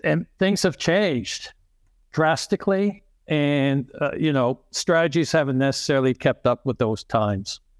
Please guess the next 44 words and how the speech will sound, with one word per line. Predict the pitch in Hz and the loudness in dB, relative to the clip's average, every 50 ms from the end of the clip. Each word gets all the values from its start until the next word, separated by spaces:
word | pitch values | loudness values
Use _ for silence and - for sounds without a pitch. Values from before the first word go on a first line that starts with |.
| _ _ _ _ _ _ _ _ _ _ _ _ _ _ _ _ _ _ _ - - | _ _ _ _ _ _ _ _ _ _ _ _ _ _ _ _ _ _ _ -6 -4
And, | 160 143 135 139 127 135 135 - _ _ _ _ - - - - - | -2 0 0 0 0 -2 -4 -8 _ _ _ _ -20 -20 -20 -20 -10
you | - - 139 | -4 -2 0
know, | 139 135 | 2 2
to | 127 - 147 | 0 0 0
give | 131 156 147 | 0 2 2
you | 151 | 2
an | 147 | 2
example, | 135 117 - - 143 139 147 147 - - 170 170 147 | 0 0 0 0 2 2 0 0 0 0 2 2 2
I | 139 | 2
s-, | - - - - - | 0 -4 -8 -6 -2
what | 131 139 139 | 0 2 2
I | 139 127 | 2 0
still | - - - 160 165 180 180 | -2 -2 0 2 2 2 0
see, | 170 - - - 123 120 120 123 135 139 - _ _ - | -2 -2 0 0 2 2 2 0 0 -2 -6 _ _ -2
fortunately | 131 127 127 - - 131 127 120 120 | -2 0 0 -2 -2 -2 0 0 0
not | 120 123 120 - - | 0 0 -2 -2 -4
from | - 135 117 113 104 - _ _ _ _ _ _ _ _ _ _ _ _ _ _ _ _ _ - | -2 -2 -2 -2 -4 -6 _ _ _ _ _ _ _ _ _ _ _ _ _ _ _ _ _ 0
people | 156 135 131 - 127 | 0 0 2 0 0
that, | 127 127 127 - _ - | 0 0 -2 -4 _ -4
uh, | 143 | -2
not, | 143 147 165 175 170 175 | 0 2 2 2 2 2
none | 175 185 185 185 | 2 2 2 2
of | 170 147 | 2 0
our | 156 151 | 0 -2
customers | - - - 214 - - - 214 185 151 127 - | -2 -2 0 0 0 0 -2 0 0 0 0 2
that | 143 127 | 2 2
I | 123 117 | 2 2
deal | 110 117 117 110 110 | 0 0 0 2 2
with, | 117 139 139 | 0 0 0
I | 131 120 | 0 -2
should | 107 - 131 110 - _ _ | -2 -2 -4 -6 -6 _ _
clarify | - - 127 127 135 - - 107 101 | -2 0 0 0 0 -2 -2 -2 -2
this, | 98 110 131 139 - - _ _ _ _ _ _ _ _ _ _ _ | 0 -2 -2 -2 -4 -10 _ _ _ _ _ _ _ _ _ _ _
but | - 160 160 | 0 0 2
a | 151 143 | 0 -2
popular | 147 - - 185 208 220 - 233 214 214 | 0 2 2 2 2 2 0 0 0 0
strategy | - - - 175 147 135 127 123 120 107 - 131 120 123 147 156 - _ _ _ _ _ _ _ | -2 -2 0 2 2 4 2 0 -2 -2 -2 -2 0 0 -2 -2 -6 _ _ _ _ _ _ _
is | - 123 - | -6 -6 -4
still | - - - 143 139 156 | -6 -2 0 0 0 0
popular | 147 - 160 165 160 165 175 175 165 | 0 2 0 0 2 0 -2 -4 -2
to | - - 170 | -2 -2 0
this | 156 180 151 - - | 0 -2 -2 -2 0
day | 190 196 196 175 143 | 2 2 4 4 4
is, | 143 151 156 - - | 2 2 0 -2 -6